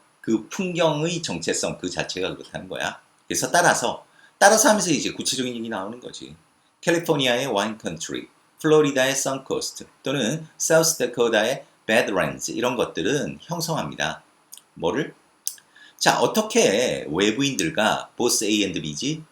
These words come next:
그 거주민들 둘 다가 한 장소를 인식하는지를,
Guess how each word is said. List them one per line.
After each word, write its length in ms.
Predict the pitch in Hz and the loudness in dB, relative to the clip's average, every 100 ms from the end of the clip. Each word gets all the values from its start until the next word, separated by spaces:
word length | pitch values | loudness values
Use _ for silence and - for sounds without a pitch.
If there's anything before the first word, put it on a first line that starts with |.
| _ | _
그 220 | - 123 | -2 -2
거주민들 640 | - 92 87 101 101 92 - | 0 -2 0 -2 -4 -4 -4
둘 240 | 107 110 | -4 -6
다가 460 | 78 67 92 92 - _ _ | -6 -6 -4 -6 -10 _ _
한 300 | - 147 143 | -2 -2 -2
장소를 760 | - 87 87 - 104 147 185 - _ _ - | -4 -6 -6 -4 -2 -2 -2 -8 _ _ -4
인식하는지를, 880 | 170 160 - 120 78 - - 55 | -2 -2 -2 -6 -6 -10 -12 -14